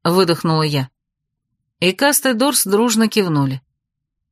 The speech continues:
"Это попытка скрыть преступление", сказал Синий безапелляционно. Увы, не согласиться с ним было сложно, по крайней мере мне. Но верить в то, что Глуну всё вот так запросто сойдёт с рук, не хотелось.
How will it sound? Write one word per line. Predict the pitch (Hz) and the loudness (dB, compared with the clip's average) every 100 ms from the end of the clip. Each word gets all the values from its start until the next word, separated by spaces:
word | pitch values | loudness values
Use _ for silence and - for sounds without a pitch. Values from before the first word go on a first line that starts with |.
| _ _ _ | _ _ _
"Это | 165 165 - 165 | -2 -2 0 -2
попытка | 165 160 - 175 160 160 | 0 -2 0 0 0 0
скрыть | 151 - 170 170 135 | 0 0 2 2 2
преступление", | - 139 - 143 165 151 131 120 _ _ _ _ - | -2 -4 -2 -2 0 0 -2 -6 _ _ _ _ -8
сказал | - 185 180 175 | -2 0 2 2
Синий | 160 214 190 180 | 2 2 0 0
безапелляционно. | 170 160 170 175 170 - 175 151 131 127 _ _ _ _ _ _ _ _ _ - | 2 2 2 2 0 0 -2 -2 -2 -6 _ _ _ _ _ _ _ _ _ -4
Увы, | 196 220 | 0 4
не | 254 247 | 4 4
согласиться | - 214 214 214 262 - 240 | 2 2 2 2 0 0 0
с | - | 2
ним | 208 233 | 2 4
было | 220 226 | 4 4
сложно, | 220 180 151 139 143 131 _ _ _ _ | 2 0 0 0 -4 -8 _ _ _ _
по | - - | -6 0
крайней | 202 202 196 | 2 2 2
мере | 196 190 190 | 2 2 0
мне. | 190 143 135 _ _ _ _ _ _ - | 0 -2 -4 _ _ _ _ _ _ 0
Но | 180 208 | 2 4
верить | 247 262 226 | 4 2 0
в | - | -2
то, | 269 | 0
что | 233 - | 0 0
Глуну | 180 196 254 214 156 | 0 2 2 2 0
всё | - - 208 | 0 2 2
вот | 180 - | 0 0
так | 220 196 | 0 0
запросто | 151 190 196 147 - 131 | 0 0 0 -2 -4 -2
сойдёт | 151 156 196 190 | -2 0 0 0
с | - | 0
рук, | 226 214 | 0 -2
не | 185 | -6
хотелось. | - 190 - 202 127 - | -2 -2 0 -2 -2 -6